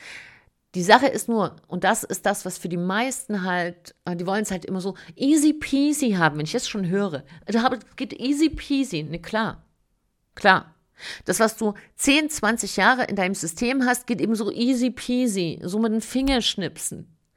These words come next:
Und da kann ich dir einfach nur sagen, wenn dir das jemand erzählt, gilt der Satz, "Wenn es zu schön ist, um wahr zu sein, dann ist es zu schön, um wahr zu sein." Also sitz nicht so einen Blödsinn auf. Aber ist es in ein paar Wochen oder Monaten zu schaffen, wenn du wirklich dran arbeitest, definitiv,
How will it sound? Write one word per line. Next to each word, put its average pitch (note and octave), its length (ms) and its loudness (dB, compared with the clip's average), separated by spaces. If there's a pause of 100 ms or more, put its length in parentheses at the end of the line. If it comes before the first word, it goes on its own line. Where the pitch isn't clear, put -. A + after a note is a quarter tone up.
(400)
Und F#3 120 -2
da A3 120 8
kann C4+ 180 0
ich - 80 -4
dir - 120 -4
einfach A3+ 220 -4
nur G#3+ 140 -4
sagen, A3+ 240 -4
wenn F#3 80 -4
dir F#3 80 -6
das B3+ 240 0
jemand B3 220 -2
erzählt, - 600 -4 (280)
gilt B3+ 240 6
der B3+ 120 4
Satz, - 440 2 (380)
"Wenn G3+ 140 6
es G#3+ 140 0
zu F#3 100 -6
schön C#4 280 2
ist, C#4+ 140 -4
um A#3 140 -2
wahr G3+ 220 8
zu - 180 -4
sein, D3 320 -4 (120)
dann E3 120 -4
ist B3 280 2
es D4 240 0 (160)
zu - 180 -2
schön, A#3 380 4
um G3 280 -2
wahr F3 220 10
zu - 160 -2
sein." C3 300 -4
Also E3 160 -2
sitz G#3 320 -2
nicht A3 140 -4
so F#3 100 -6
einen F#3 120 -4
Blödsinn F3 480 0
auf. - 300 -8 (360)
Aber G3+ 260 8
ist - 180 4
es - 140 -4
in F3+ 120 -2
ein F3 60 -4
paar D3+ 220 -4
Wochen G3+ 240 2
oder D#3 220 -4
Monaten G#3+ 640 2
zu - 160 -10
schaffen, - 380 -8
wenn E3+ 80 -4
du F3 140 -10
wirklich A#3 260 -4
dran E3+ 240 -6
arbeitest, G#3 560 2 (120)
definitiv, C4+ 800 -2